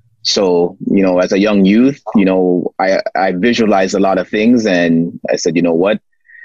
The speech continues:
If I'm going to be in this environment, I gotta take all, all the, the, the street smarts I can get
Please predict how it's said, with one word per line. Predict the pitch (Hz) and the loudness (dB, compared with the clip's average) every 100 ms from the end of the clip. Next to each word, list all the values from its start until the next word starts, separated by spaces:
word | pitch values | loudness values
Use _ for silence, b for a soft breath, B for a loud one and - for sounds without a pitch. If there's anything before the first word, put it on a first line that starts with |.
| B B _ _ | B B _ _
If | 107 | -4
I'm | 117 120 | 0 2
going | 113 113 | 2 2
to | |
be | 98 120 | 0 2
in | 120 | 2
this | 113 | 2
environment, | 110 101 104 123 143 190 - | 0 0 0 2 2 0 -2
I | - | -2
gotta | 139 - | 0 0
take | - 101 87 - | -2 -4 -4 -4
all, | 98 101 101 95 92 92 _ _ _ _ - | -2 0 0 0 -2 -4 _ _ _ _ -2
all | 107 104 104 104 | 0 2 0 0
the, | 98 101 98 95 92 | 2 2 4 2 2
the, | 80 71 - | 0 0 0
the | - | -2
street | - 127 113 | 0 -2 0
smarts | 120 98 110 | -2 0 -2
I | |
can | 98 92 | -2 0
get | 113 | 0